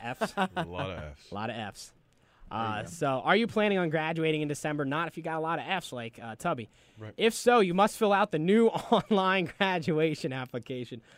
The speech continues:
Speaker 1: located in Scott's on your My Edinboro portal. You will also be able to indicate if you want to attend commencement ceremony on December twelfth. Don't delay. Do it today.
Speaker 3: Fantastic segue. Well done. Tip of the cap.
Speaker 1: Thank you.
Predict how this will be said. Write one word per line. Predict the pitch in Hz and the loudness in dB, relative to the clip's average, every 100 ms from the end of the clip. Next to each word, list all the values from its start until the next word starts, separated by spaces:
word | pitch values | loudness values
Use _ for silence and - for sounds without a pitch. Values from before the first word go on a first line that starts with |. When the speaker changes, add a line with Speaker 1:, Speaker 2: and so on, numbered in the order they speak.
| _ | _
Speaker 1:
located | 170 175 170 165 156 | 4 4 6 4 4
in | 147 139 | 2 -2
Scott's | - - - 185 123 - - - _ _ - | -6 -2 4 4 4 -4 -16 -18 _ _ -4
on | 156 | -2
your | 147 | 0
My | 139 143 147 | 0 0 0
Edinboro | 143 139 131 127 120 | 0 -2 -2 -2 -2
portal. | 147 139 139 | -2 0 0
You | 139 | 0
will | 139 | 0
also | 139 156 156 | -2 -4 -2
be | 147 | -2
able | 147 | -2
to | 143 | -2
indicate | 151 135 156 | -4 -4 -4
if | 139 | -4
you | 147 | -6
want | 147 | -6
to | 156 | -6
attend | 139 - 220 294 - - _ _ | -6 -2 0 0 -2 -12 _ _
commencement | 175 160 151 143 | 0 2 0 -4
ceremony | - 139 135 135 | -2 0 0 -2
on | 135 143 | 0 0
December | 135 - 139 127 | -2 -4 -6 -4
twelfth. | - 127 120 _ _ _ | -4 -4 -4 _ _ _
Don't | - 151 143 | 2 2 2
delay. | 151 120 117 107 101 - _ - | 0 0 -2 -2 -4 -10 _ -18
Do | 95 98 98 | -10 -8 -8
it | - _ _ | -10 _ _
today. | 98 101 92 80 73 _ _ | -16 -12 -12 -14 -20 _ _
Speaker 3:
Fantastic | _ - 254 202 131 - 98 98 95 - | _ -14 -8 -8 -8 -10 -10 -10 -14 -14
segue. | - 92 92 98 101 117 | -12 -12 -10 -10 -12 -10
Well | 151 107 | -8 -8
done. | 90 90 92 101 _ _ - _ _ _ | -12 -14 -14 -18 _ _ -20 _ _ _
Tip | 170 | -14
of | 117 | -12
the | |
cap. | 101 98 95 92 _ _ - | -14 -12 -10 -12 _ _ -16
Speaker 1:
Thank | 127 | -14
you. | 113 | -16